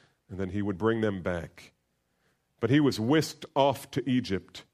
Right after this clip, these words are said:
But there was another prophet living at the same time, and his name was Ezekiel. Turn back to Ezekiel with me, because Ezekiel touches on a very important subject. Ezekiel, Jeremiah,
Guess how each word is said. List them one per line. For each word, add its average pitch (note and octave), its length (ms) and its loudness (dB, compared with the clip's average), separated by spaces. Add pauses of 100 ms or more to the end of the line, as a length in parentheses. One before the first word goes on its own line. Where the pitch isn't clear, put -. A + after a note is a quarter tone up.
(380)
But D#3 80 -2
there F3 140 4
was E3+ 100 2
another G3 260 2
prophet B2+ 320 0
living C3 260 0
at C3 100 -2
the C3 60 -6
same C3+ 260 -2
time, C3 340 -2
and A2 100 -2
his B2 160 -4
name A2+ 380 -2 (300)
was G2 420 0
Ezekiel. F#2+ 640 -4 (400)
Turn F#3+ 180 0
back C#3+ 220 4
to A#2+ 100 4
Ezekiel G#2 380 0
with F2+ 180 0
me, G2 140 0
because F#2+ 260 -4
Ezekiel A2+ 400 -2
touches A#2 380 -4
on G2 240 2 (260)
a G#2 60 -4
very C#3+ 580 4
important A2 520 0
subject. F#2 600 -2 (640)
Ezekiel, B2+ 440 2
Jeremiah, A#2+ 640 4